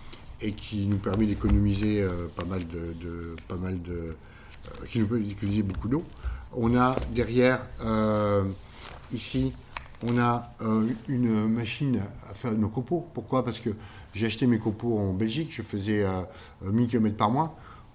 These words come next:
pour acheter des copeaux de chêne.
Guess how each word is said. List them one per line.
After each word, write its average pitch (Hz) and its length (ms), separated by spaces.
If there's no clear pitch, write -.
pour 98 220
acheter 123 420
des 107 140
copeaux 135 640
de 120 160
chêne. 135 340